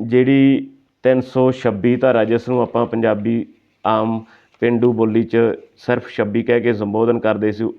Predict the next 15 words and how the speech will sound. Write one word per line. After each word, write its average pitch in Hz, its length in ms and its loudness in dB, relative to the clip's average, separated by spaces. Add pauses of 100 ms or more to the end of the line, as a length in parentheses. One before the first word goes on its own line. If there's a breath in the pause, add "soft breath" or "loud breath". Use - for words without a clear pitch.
ਉਹ 123 420 0 (600 loud breath)
ਇੱਕ 127 200 -2
ਸੌ 131 280 -2
ਅਠਾਰਾਂ 117 460 0
ਦੋ 113 320 2
ਬੀ 117 200 2
ਐਨ 123 160 4
ਐਸ 131 180 0
ਹੋ 127 120 2
ਗਈ 127 220 2
ਹੈ 123 120 2 (400 loud breath)
ਅਤੇ 135 280 0
ਤਿੰਨ 139 300 0
ਸੌ 139 220 0
ਦੋ 113 500 0